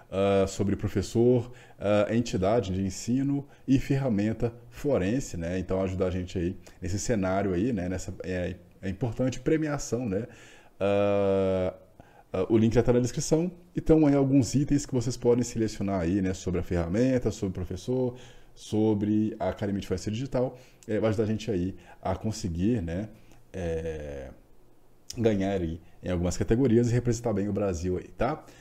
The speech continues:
Além disso, eu fiz uma enquete aqui sobre quem é aluno da F T e sessenta e dois por cento das pessoas responderam que não.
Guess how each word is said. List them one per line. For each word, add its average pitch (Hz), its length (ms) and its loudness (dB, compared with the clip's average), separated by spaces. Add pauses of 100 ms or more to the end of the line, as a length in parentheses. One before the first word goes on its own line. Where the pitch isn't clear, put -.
Além 135 240 2
disso, 113 480 0 (120)
eu 104 100 -2
fiz 117 220 4
uma 117 320 4
enquete 104 460 2
aqui 95 360 0 (260)
sobre 95 340 0
quem 104 220 2
é 101 40 0
aluno 92 280 0
da 87 120 0
F 90 180 -4
T 117 260 2 (360)
e 135 220 4 (500)
sessenta 113 400 0
e 120 40 4
dois 117 160 4
por 117 220 -4
cento 120 340 0
das 104 140 0
pessoas 92 420 -2
responderam 92 440 0
que - 140 -2
não. 139 300 2